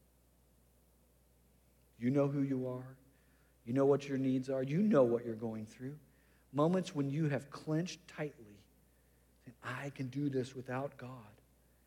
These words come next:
and you need to let that go. So in a few minutes, after we give you the final announcements and such,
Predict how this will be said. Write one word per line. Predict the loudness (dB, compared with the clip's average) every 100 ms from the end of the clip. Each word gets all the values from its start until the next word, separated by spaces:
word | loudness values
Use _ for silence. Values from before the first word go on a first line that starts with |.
| _ _ -12
and | -6
you | -2
need | -2 -4
to | -8 -8
let | -8 -8 -12 _ _ -12
that | -10 -10 -14 _ _ _ _ _
go. | -18 -18 -20 _ _ _ _ _ _ _ _ _ _ _ _ _ _ _ _ _ _ _ _ _ _
So | 4 8
in | 8
a | 6
few | 2 2
minutes, | 4 2 0
after | -2 -2 -2 -4
we | -6
give | -2 0
you | 0
the | -2
final | -4 -2 0 0
announcements | 0 -2 -4 -8 -8 -8 -8
and | -12
such, | -10 -8 -8 -10